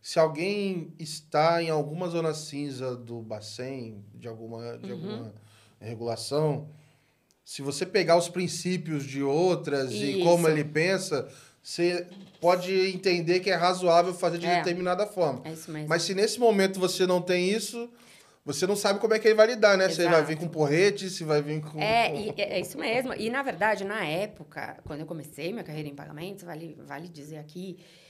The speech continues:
Speaker 2: que o Banco Central delegou, naquele momento, a regulamentação para a Visa e Master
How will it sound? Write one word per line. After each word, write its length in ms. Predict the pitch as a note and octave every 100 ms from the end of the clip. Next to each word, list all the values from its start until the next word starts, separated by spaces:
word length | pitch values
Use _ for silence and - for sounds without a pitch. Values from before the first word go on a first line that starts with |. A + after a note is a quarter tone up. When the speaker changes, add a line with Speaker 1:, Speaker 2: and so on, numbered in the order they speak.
| _ _
Speaker 2:
que 300 | - - F#3 - _ _
o 80 | -
Banco 380 | D3+ E3 B3 C#4+
Central 880 | G3+ D#3+ D3+ D#3+ G3+ B3+ G3 - -
delegou, 1160 | D#3 E3+ E3+ F3+ G#3 A3 E3+ D#3+ A3 C4+ B3+
naquele 360 | F3+ D#3 D#3+ D3+
momento, 600 | D3 C#3+ D#3+ G3 F3 E3+
a 40 |
regulamentação 760 | D3 D3+ D3 D3 D3+ - F3 B3
para 360 | G3 F#3 D#4 A3
a 20 |
Visa 320 | D#3 D#3+ D3+
e 40 | D3
Master 460 | C#3 - - -